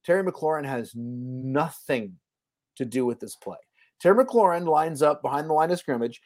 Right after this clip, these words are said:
He looks at the line judge and he points to his foot, and the line judge doesn't say anything.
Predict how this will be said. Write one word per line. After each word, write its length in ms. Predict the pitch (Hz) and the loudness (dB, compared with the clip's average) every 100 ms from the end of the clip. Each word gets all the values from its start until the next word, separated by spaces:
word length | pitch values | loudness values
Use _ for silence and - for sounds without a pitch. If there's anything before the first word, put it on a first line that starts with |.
| _ | _
He 120 | 160 | -2
looks 300 | 151 - - | 4 4 4
at 80 | 277 | 6
the 100 | 247 | 6
line 340 | 233 247 247 | 8 4 4
judge 280 | 123 107 - | 4 2 0
and 100 | 135 | -4
he 60 | 135 | 2
points 280 | 175 196 - | 6 6 4
to 100 | 226 | -2
his 140 | 202 | -2
foot, 280 | - 262 - - | 8 8 8 0
and 100 | 135 | 0
the 60 | 139 | 6
line 240 | 135 165 | 6 6
judge 200 | 180 190 | 4 6
doesn't 240 | 202 202 190 | 6 4 2
say 160 | 226 | 0
anything. 400 | 196 131 107 90 | -2 -4 -6 -12